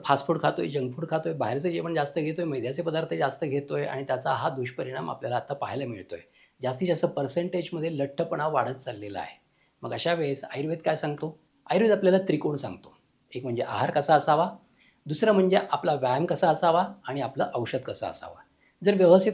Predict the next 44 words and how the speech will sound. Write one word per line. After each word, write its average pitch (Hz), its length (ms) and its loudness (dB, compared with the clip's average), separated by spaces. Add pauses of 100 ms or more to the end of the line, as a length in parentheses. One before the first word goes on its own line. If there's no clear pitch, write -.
आहार 151 200 2
पाळला, 160 420 6 (340)
आहाराची 143 420 -2
तत्त्व 160 320 0
जर 185 140 4
पाळली, 131 380 2 (340)
मी 202 60 -2
बऱ्याच 156 340 4
वेळेला 208 220 6
आहाराबद्दल 170 480 4
बोलत 151 280 -4
असतो, 127 400 -6 (320)
त्या 190 100 8
आहाराचे 180 500 6
व्हिडिओ 160 320 4
जरूर 165 340 -2
पहा, 160 280 2 (460)
तर 202 60 4
आहार 185 300 4
कसा 185 320 6
असावा 185 280 8
हे 180 60 6
तुम्हाला 180 320 2
कळेल. 165 280 0 (380)
नंतर 151 300 0
तुम्ही 170 220 0
व्यायाम 139 320 4
कसा 180 220 0
करायला 170 320 4
हवा, 165 200 4
सकाळी 156 320 -4
उठायचं, 160 520 0
चालायचं 180 460 2
एक 175 200 0
दीड 170 180 0
तास 165 140 0
भरा, 147 240 0
भरा, 143 200 -4
भरा. 139 220 -8 (480)
नंतर 143 320 -2
सूर्यनमस्कार 196 680 2
घालायचे 180 300 4
पंचवीस 160 500 -2
तीस. 160 220 -6